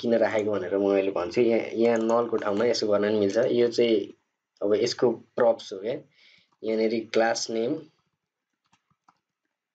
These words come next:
class name dot dot heading भनेर लेख्न मिल्छ। यो heading class name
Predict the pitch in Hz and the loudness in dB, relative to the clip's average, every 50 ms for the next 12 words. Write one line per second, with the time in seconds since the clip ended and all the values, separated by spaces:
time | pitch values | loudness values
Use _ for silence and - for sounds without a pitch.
0 | _ _ _ _ _ _ _ _ _ - 110 113 113 113 - - 104 101 104 113 | _ _ _ _ _ _ _ _ _ -6 -2 -2 -2 -2 -4 -6 -6 -6 -4 -4
1 | 117 113 110 110 104 101 101 113 117 131 131 - - _ _ _ _ _ _ _ | -2 0 2 2 2 4 4 4 2 2 0 -4 -12 _ _ _ _ _ _ _
2 | _ _ _ _ _ _ _ _ _ _ _ _ _ _ _ _ _ _ - - | _ _ _ _ _ _ _ _ _ _ _ _ _ _ _ _ _ _ -4 -2
3 | 101 101 107 110 120 120 104 95 95 92 95 95 92 92 113 110 110 101 95 - | 0 0 0 0 0 0 0 -2 -2 -4 -6 -6 -4 -2 0 0 2 0 0 0
4 | - 104 104 104 104 104 101 98 - - - - - - - 104 - - 113 107 | 2 2 4 4 4 4 2 0 -4 -8 -14 -8 -2 -2 0 0 0 0 0 2
5 | 107 101 101 - - 113 113 - | 0 0 0 -2 -4 -6 -6 -6